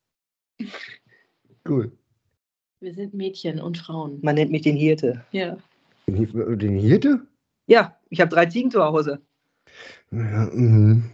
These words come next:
Speaker 3: Ja. <laughs>
Speaker 1: Kenn ich.
Speaker 2: Äh, es ist ja ein Phänomen. Also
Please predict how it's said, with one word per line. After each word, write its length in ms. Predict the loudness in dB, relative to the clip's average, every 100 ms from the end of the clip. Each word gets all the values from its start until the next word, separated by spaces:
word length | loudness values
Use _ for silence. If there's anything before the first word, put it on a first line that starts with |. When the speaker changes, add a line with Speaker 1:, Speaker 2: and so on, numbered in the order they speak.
| _ _ -10
Speaker 3:
Ja. 220 | -6 -6 -2
<laughs> 1400 | -2 0 -4 -6 -12 -10 -10 -10 -12 -14 _ -20 _ -2
Speaker 1:
Kenn 240 | 4 6
ich. 340 | 6 2 -4 -12 _ _ -18 -18 -10
Speaker 2:
Äh, 200 | -8 -8 -12 -10
es 180 | -10 -8
ist 180 | -4
ja 120 | 0 0
ein 80 | 0
Phänomen. 560 | -2 0 0 0 -4
Also 380 | -2 -4 -6 -8